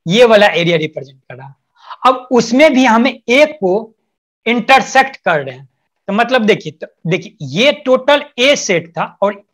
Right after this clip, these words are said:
A इंटरसेक्शन B है, तो दोनों में फिर common क्या आ रहा? यही आ रहा।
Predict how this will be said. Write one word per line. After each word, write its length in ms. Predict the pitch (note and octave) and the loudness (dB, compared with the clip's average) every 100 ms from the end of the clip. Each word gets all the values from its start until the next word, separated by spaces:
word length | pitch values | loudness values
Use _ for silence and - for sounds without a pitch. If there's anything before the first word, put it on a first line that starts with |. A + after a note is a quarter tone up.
| _ _ - | _ _ -4
A 100 | A#3+ | 0
इंटरसेक्शन 720 | C4+ B3 C4+ - B3 A#3+ A3 | 0 0 0 0 -4 -4 -8
B 100 | F3+ | -6
है, 120 | E3 | -8
तो 120 | D#3+ | -6
दोनों 300 | D#3+ F3+ B3+ | -2 0 2
में 120 | D4+ D4 | 0 0
फिर 180 | C#4 C#4+ | -4 -2
common 260 | C#4 C#4 | -4 -4
क्या 180 | C4+ A#3+ | -2 -2
आ 40 | |
रहा? 240 | D3 E3 G3+ | -2 -2 -2
यही 140 | A3 | -2
आ 100 | E3+ | -4
रहा। 140 | C#3+ | -8